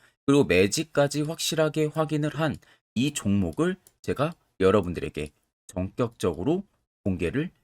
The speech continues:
해드리려고 합니다. 자, 굉장히 반도체가 너무 많이 올랐다, 이런 이슈들 간간히 많이 보실 겁니다. 뭐 그만큼 반도체가 이제 올해 상반기 지나면 피크아웃이다, 그런 우려감 때문에 더 이상 주가 큰 폭으로 올라가기 힘들다,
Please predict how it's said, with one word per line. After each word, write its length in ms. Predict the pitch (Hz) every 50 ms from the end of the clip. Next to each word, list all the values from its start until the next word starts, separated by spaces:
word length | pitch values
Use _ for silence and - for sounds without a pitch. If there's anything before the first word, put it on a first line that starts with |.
| _ _ _ -
해드리려고 440 | 185 180 185 160 151 113 90 80 -
합니다. 460 | 127 151 143 95 76 73 76 117 - _ _ _ _ _
자, 380 | - - 110 104 104 98 87 - -
굉장히 760 | - 123 135 165 185 208 190 143 110 113 123 120 95 76 69 -
반도체가 840 | - 110 127 170 180 202 208 202 - - 202 196 190 190 190 185 175
너무 240 | 127 107 110 127 143
많이 220 | 151 143 147 151
올랐다, 680 | 123 95 113 131 143 151 143 - _ 117 104 92 85 85
이런 300 | 90 110 147 190 180 147
이슈들 500 | 110 110 - - 156 151 135 156 156 156
간간히 500 | - - - 92 113 123 143 156 165 151
많이 280 | 110 85 85 90 95
보실 360 | 92 - - 92 87 - 156 156
겁니다. 420 | - - 117 101 87 78 78 80
뭐 160 | 80 107 110 -
그만큼 440 | - 151 165 170 165 - - 165
반도체가 520 | 147 120 117 131 143 143 - 143 135 143 135
이제 200 | 117 107 120 131
올해 260 | 127 101 92 110 123
상반기 460 | 117 - 160 175 170 185 185 175 165 160
지나면 500 | - - 95 90 90 107 131 120 85 - - _ _ _ _ _ _ _
피크아웃이다, 800 | - 208 - - 233 226 208 - - - 80 85 104 98 82 - _
그런 240 | - 143 151 135 95
우려감 420 | 92 127 160 190 170 175 160 147
때문에 420 | - - - 90 117 147 135 - - - - - _ _ _
더 80 | 139
이상 160 | 160 170 202 175
주가 560 | - - - - - 117 92 98 104 90 82 -
큰 200 | - 101 101 95
폭으로 320 | - - 190 196 185 151
올라가기 540 | 104 87 95 117 127 131 123 131 131 123 135
힘들다, 500 | 151 - 156 143 110 - 80 80 78